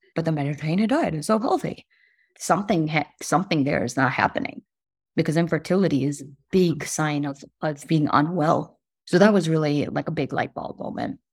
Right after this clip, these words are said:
So I said, "No, I really wanna figure this out. I really wanna do, I wanna continue doing this." And again,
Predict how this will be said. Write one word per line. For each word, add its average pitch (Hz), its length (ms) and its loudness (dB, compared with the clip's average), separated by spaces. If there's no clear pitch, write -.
So - 120 -2
I 226 80 2
said, 220 300 0
"No, 262 260 4
I 185 100 2
really 269 300 4
wanna 233 220 2
figure 196 260 -4
this 160 200 -8
out. - 260 -8
I - 40 4
really 262 280 4
wanna 202 240 2
do, 170 120 0
I 160 100 -2
wanna 214 280 0
continue 170 500 -2
doing 156 340 -4
this." - 200 -12
And 220 80 2
again, - 260 0